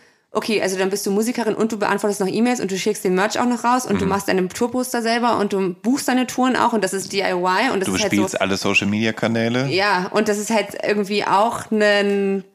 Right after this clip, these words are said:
Speaker 1: völlige Überlastung eigentlich,
Speaker 2: Mhm.
Speaker 1: weil, ähm, aber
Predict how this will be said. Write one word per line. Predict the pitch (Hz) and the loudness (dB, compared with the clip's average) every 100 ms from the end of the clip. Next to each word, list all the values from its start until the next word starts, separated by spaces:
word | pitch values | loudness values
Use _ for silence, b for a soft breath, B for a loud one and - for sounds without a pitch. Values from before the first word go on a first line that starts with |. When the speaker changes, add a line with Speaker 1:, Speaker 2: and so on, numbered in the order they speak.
| _ _ - 180 175 | _ _ -12 -10 -10
Speaker 1:
völlige | - - - 254 269 208 | -12 -10 -2 0 2 0
Überlastung | 175 180 233 - 170 165 | 0 0 0 -2 -6 -6
eigentlich, | - 165 165 170 165 165 - 175 | -4 -2 -2 -2 -4 -6 -10 -2
Speaker 2:
Mhm. | |
Speaker 1:
weil, | 175 175 175 170 - | 0 2 0 -2 -2
ähm, | 175 175 180 170 | -2 0 -2 -2
aber | 175 180 190 190 | 0 2 0 -2